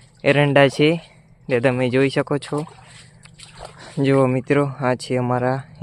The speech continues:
એરંડા. તો મિત્રો, હું અંદર એરંડામાં નાકા વારતો હતો, ત્યાં પાણી ઓછું થઈ ગયું, તો હું જોવા આવ્યો હતો. ત્યાં મિત્રો, અહીંયા થોડુંક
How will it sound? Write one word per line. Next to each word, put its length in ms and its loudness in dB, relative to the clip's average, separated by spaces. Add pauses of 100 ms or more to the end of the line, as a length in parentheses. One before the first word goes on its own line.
એરંડા. 480 0 (1400)
તો 100 -6
મિત્રો, 360 -6 (240)
હું 140 -10 (100)
અંદર 300 -4 (260)
એરંડામાં 600 -6
નાકા 320 -8
વારતો 260 -8
હતો, 180 -10 (760)
ત્યાં 600 -10
પાણી 460 -4
ઓછું 260 -12
થઈ 200 -8
ગયું, 200 -10 (160)
તો 140 -10
હું 180 -10
જોવા 380 -4
આવ્યો 260 -6
હતો. 140 -12 (880)
ત્યાં 760 0
મિત્રો, 360 -2 (280)
અહીંયા 480 -2
થોડુંક 240 -2